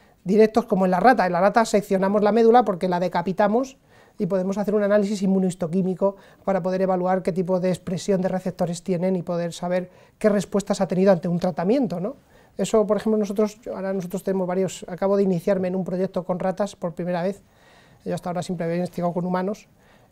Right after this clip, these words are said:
y bueno, pues la verdad es que es, es entretenido y es chulo. Se pueden explicar, ¿no?, respuestas que los humanos no podríamos explicarlas nunca,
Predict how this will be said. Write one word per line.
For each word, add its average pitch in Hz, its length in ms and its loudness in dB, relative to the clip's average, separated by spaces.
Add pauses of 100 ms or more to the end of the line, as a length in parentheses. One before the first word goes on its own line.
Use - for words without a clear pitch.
y 165 360 -6
bueno, 170 220 -8
pues - 420 -12
la 175 80 -10
verdad 165 160 -8
es - 60 -18
que 170 260 -6
es, - 260 -12
es - 220 -12
entretenido 170 680 -4
y 165 100 -8
es 170 500 -10
chulo. 165 380 -6 (420)
Se - 160 0
pueden 208 280 8
explicar, 214 680 6 (260)
¿no?, 185 220 -2 (720)
respuestas 202 640 -2
que 196 120 0
los 180 220 -2
humanos 185 460 -2
no 190 160 0
podríamos 185 460 2
explicarlas 165 580 -6
nunca, 185 320 -4